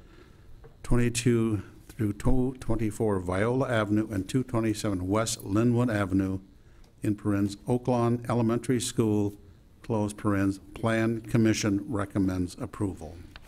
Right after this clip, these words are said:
And then Resolution seventeen dash two fifty-four through Revolution seventeen dash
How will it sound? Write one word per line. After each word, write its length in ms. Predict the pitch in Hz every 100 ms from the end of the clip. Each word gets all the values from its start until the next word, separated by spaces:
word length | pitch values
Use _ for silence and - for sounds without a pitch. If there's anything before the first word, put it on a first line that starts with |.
| - - - - - - - - - - - - -
And 120 | 110
then 100 | 107
Resolution 640 | 127 131 127 127 120 123 107
seventeen 680 | - 117 120 117 123 120 107
dash 300 | 101 95 -
two 200 | - 131
fifty-four 800 | - 120 - 101 - 123 127
through 320 | 123 - 92 95
Revolution 580 | 101 107 107 110 104 104
seventeen 640 | - 107 101 98 120 110
dash 320 | 98 95 90